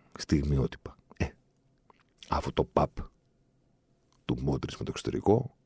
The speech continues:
ποιος είχε κινητό στα χέρια του και δεν το είδε; Δεν πέρασε από το timeline του.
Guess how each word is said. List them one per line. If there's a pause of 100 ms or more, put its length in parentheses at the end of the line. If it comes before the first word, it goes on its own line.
(480)
ποιος
είχε
κινητό
στα
χέρια
του
και
δεν
το
είδε; (840)
Δεν
πέρασε
από
το
timeline
του.